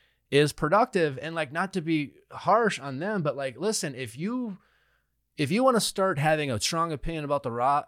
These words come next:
uh, roster, before you do that, do your job, right? And again, like, I'm not a, and, and Aaron, and Davante Adams is the best receiver, uh, in the N F L, but, like, catch touchdown passes in the N F C Championship game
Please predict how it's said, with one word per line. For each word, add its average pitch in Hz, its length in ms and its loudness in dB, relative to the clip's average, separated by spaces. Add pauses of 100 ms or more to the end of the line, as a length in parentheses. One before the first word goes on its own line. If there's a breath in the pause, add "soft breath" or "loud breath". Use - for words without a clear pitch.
(100)
uh, 123 180 -4
roster, 135 420 0
before 127 320 -2
you 175 80 4
do 165 140 0
that, 156 220 2
do 185 100 -6
your 180 240 -4
job, 135 460 -2
right? 131 360 0
And 147 120 -6
again, 160 240 0
like, 127 140 -4
I'm 151 140 -4
not 170 140 -4
a, 135 220 0 (120)
and, 135 160 -6
and 139 160 -6
Aaron, 143 380 0
and 123 140 4
Davante 160 240 4
Adams 151 260 2
is 117 100 -4
the 104 60 -6
best 147 300 2
receiver, 127 500 -2 (840 loud breath)
uh, 110 320 2 (400)
in 131 140 0
the 131 100 0
N 143 100 6
F 127 160 2
L, 131 360 4 (440)
but, 156 120 -4
like, 151 160 0
catch 185 240 8
touchdown 170 440 4
passes 117 640 -2 (460)
in 131 80 -2
the 143 80 2
N 147 80 4
F 143 80 2
C 143 100 0
Championship 135 640 -2
game 98 380 -6